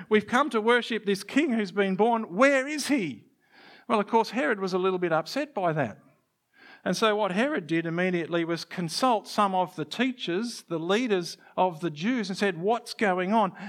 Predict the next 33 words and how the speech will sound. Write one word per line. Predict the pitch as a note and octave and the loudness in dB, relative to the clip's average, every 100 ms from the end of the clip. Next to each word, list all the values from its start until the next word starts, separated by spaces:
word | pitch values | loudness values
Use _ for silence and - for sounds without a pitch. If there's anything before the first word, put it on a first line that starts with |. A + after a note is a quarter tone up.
| F3 | -2
And | E3+ | 2
they | G3+ | 4
said, | A#3+ F#3+ | 2 0
"Ah, | F3 A3 G#3+ | 0 2 2
it's | D#3+ | 0
written | E3 A3+ C4 G3+ | 0 0 2 0
in | G3+ G3+ | 0 2
our | F#3+ E3+ D#3 | 4 4 4
word | C#3 A3+ A#3+ F3 G3 - F#3+ G3 C4 | 2 0 0 0 -2 -6 -12 -10 0
that | E3+ E3 D#3+ | 2 4 2
the | D#3+ | -2
king | - A#3+ G#3 | 0 0 2
of | F3 D#3 | 0 -2
the | D#3 | -6
Jews | D3+ G#3+ A3+ D#3+ | 0 0 0 0
will | F3 | -2
be | E3 D#3 | 0 -2
born | F3+ F#3 F3+ | 0 2 0
in | D3+ D#3 | -2 -2
Bethlehem." | C#3 F3+ F#3 D#3 G#3 E3 - F3+ G3 F#3+ | 0 0 0 -2 -2 -2 -6 -14 -14 -2
And | D#3+ E3+ | 0 2
so | G#3 A3 | 2 2
those | G3+ F3 F3 - | 0 -2 -2 -6
three | - F#3+ | -2 -2
fellows | F3+ F#3+ F3 E3+ E3 | 0 0 2 0 0
headed | F3+ F3+ E3+ | 0 0 0
for | C#3+ D#3 | -4 -4
Bethlehem, | D#3+ D#3 D3+ C#3+ C#3+ B2 B2 - - | -2 -2 -2 -2 -2 -4 -8 -10 0
and | D3+ C3 | 0 2
there | B2 D#3 D#3+ | 0 2 2
they | C#3+ | 0
found | C#3 D3+ C#3 B2+ | -2 -4 -2 -4
Christ. | - C#3+ A#2 G2+ - - - - | -6 -6 -6 -8 -16 -18 -20 -20